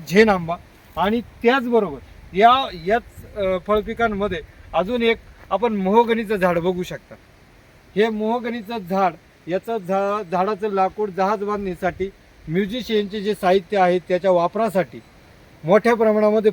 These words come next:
फर्निचरसाठी याचा वापर होतो. दर दहा वर्षांनी याची कटिंग होते आणि हे, ह्या झाडाला शेतकऱ्याची एलआयसी म्हणतात. इतक्या जबरदस्त पद्धतीनं इथं ड्रॅगन, सदाबहार पेरू, जपानी झेन, बारमाही आंबा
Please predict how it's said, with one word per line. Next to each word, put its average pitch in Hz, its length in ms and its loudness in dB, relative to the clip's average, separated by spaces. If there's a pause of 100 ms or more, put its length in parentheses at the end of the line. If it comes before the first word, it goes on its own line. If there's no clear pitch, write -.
फर्निचरसाठी 196 720 0
याचा 190 200 -2
वापर 170 340 2
होतो. 170 280 -2 (340)
दर 208 220 0 (100)
दहा 196 220 4
वर्षांनी 220 420 0
याची 190 220 -12
कटिंग 214 380 -8
होते 151 200 -12 (360)
आणि 185 160 -2
हे, 214 180 0 (480)
ह्या 165 400 -4
झाडाला 185 460 -2
शेतकऱ्याची 185 680 -8
एलआयसी 190 420 -4
म्हणतात. - 260 -14 (1300)
इतक्या 240 260 2
जबरदस्त 233 540 2
पद्धतीनं 226 520 -4 (400)
इथं 233 280 4 (320)
ड्रॅगन, 208 520 6 (720)
सदाबहार 208 400 8
पेरू, 220 300 4 (540)
जपानी 220 360 4
झेन, 202 400 2
बारमाही 208 460 6
आंबा 135 260 0